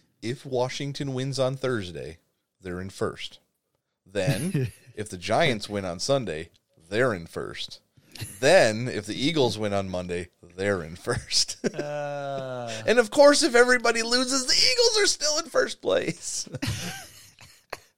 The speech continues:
Speaker 1: But the only way that
Speaker 2: Wait,
Speaker 1: can
Speaker 2: wait,
Speaker 1: happen
Speaker 2: wait, wait.
Speaker 1: is if
Speaker 2: The,
Speaker 1: Dallas
Speaker 2: the,
Speaker 1: and
Speaker 2: the
Speaker 1: Washington tie.
Speaker 2: Right. Yeah, I was gonna say the Dallas, <laughs> Dallas plays Washington, so you can't do that.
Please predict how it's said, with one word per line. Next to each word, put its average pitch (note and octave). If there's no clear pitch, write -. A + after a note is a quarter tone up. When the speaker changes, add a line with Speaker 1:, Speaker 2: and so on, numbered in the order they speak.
Speaker 1:
But A#2+
the A2+
only A2+
way G#2
that G2+
Speaker 2:
Wait, G#3+
Speaker 1:
can A3
Speaker 2:
wait, -
Speaker 1:
happen F3+
Speaker 2:
wait, E3+
wait. E3+
Speaker 1:
is D#3
if D#3
Speaker 2:
The, B2+
Speaker 1:
Dallas A#2+
Speaker 2:
the, -
Speaker 1:
and B2
Speaker 2:
the -
Speaker 1:
Washington A2+
tie. C#2
Speaker 2:
Right. C#3+
Yeah, B2
I C#3
was C#3
gonna C#3+
say D3
the B2+
Dallas, C#3
<laughs> C#3+
Dallas C3+
plays B2
Washington, A#2+
so G2+
you G#2
can't G#2+
do G#2
that. G2